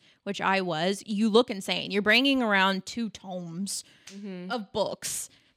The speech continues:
Speaker 1: to, like, read simultaneously. I had a fucking chart that I was ticking off.
Speaker 2: I've read them separately. It
Speaker 1: Yeah,
Speaker 2: was
Speaker 1: but it's
Speaker 2: fine.
Speaker 1: fine. It's fine. But, like, he's f-,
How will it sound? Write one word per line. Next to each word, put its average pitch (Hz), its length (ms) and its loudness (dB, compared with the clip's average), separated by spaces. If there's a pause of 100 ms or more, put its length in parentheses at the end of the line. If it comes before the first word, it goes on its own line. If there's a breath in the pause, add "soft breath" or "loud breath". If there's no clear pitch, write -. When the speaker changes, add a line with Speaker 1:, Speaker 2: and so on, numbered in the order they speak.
Speaker 1:
to, 247 220 0
like, 214 220 6
read 196 480 -2
simultaneously. 185 1000 -4
I 208 140 2
had 277 160 2
a 285 60 0
fucking 208 540 -6
chart 190 520 -4 (160)
that 214 120 -4
I 208 120 4
was 202 260 -2
ticking 233 400 -2 (100)
off. 180 520 -2 (240)
Speaker 2:
I've 370 200 -2
read 403 200 -2
them 277 360 -2
separately. 180 720 -6
It 254 80 -20
Speaker 1:
Yeah, 339 60 0
Speaker 2:
was 440 160 0
Speaker 1:
but 466 160 -4
it's 339 100 -10
Speaker 2:
fine. - 120 -14
Speaker 1:
fine. 453 580 2
It's - 140 -2
fine. 381 260 2
But, 320 140 2
like, 330 200 4
he's - 300 -2
f-, - 60 -20